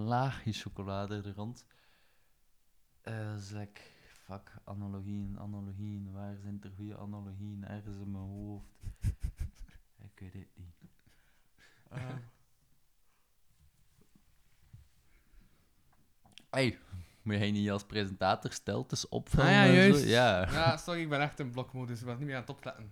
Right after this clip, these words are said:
Speaker 2: was gewoon soms aan het lachen als ik het gevoel had dat ik moest lachen. Maar, ehm,
Speaker 1: Wow, compleet afwezig van deze wereld, deze, deze man.
Speaker 2: eh, nee, mijn hoofd zit echt bij, bij, bij, bij leerstof.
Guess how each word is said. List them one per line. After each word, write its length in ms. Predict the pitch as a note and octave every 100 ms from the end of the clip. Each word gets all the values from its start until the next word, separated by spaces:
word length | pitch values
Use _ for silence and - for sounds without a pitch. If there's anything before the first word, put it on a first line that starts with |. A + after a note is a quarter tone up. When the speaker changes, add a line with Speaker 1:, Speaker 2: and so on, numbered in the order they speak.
| -
Speaker 2:
was 120 | B2
gewoon 280 | B2 - C3+
soms 220 | - C3+
aan 100 | C3
het 100 | A2
lachen 340 | A#2+ C#3 C#3+
als 100 | C3+
ik 100 | B2
het 120 | - -
gevoel 200 | G#2 B2+
had 120 | C#3
dat 80 | C#3+
ik 40 | B2+
moest 220 | G2+ -
lachen. 340 | G#2 A2 F#2 - - D3 -
Maar, 360 | - A2+ A#2+ -
ehm, 540 | B2 A#2+ A#2+ A#2+ B2
Speaker 1:
Wow, 760 | B2 A#2+ A#2 A#2 A2+ A2 A2 D3
compleet 420 | - - A#2 A#2
afwezig 600 | A2 A#2 G#2+ A2+ A2 G#2+
van 200 | - A2
deze 400 | G2+ G#2+ G2+ F#2+
wereld, 600 | F#2+ G2 G2 F#2+ F#2+ F#2
deze, 160 | - F#2 -
deze 280 | G2 G2+ F2+
man. 480 | F2+ F#2 F#2 F#2+ F#2
Speaker 2:
eh, 240 | A#2+ A#2+ A#2
nee, 200 | A2 A2+
mijn 140 | A2+
hoofd 160 | A2 A#2+
zit 140 | -
echt 200 | A#2+ A2+
bij, 540 | G#2+ A2+ G#2+ G#2 G#2 G2
bij, 460 | - G#2+ G2+ G2 F#2+ -
bij, 440 | - G#2+ G2+ G2 F2+ _
bij 420 | - G#2+ G2 F#2+ F2+
leerstof. 880 | G#2+ G2+ G2+ - - G2 - -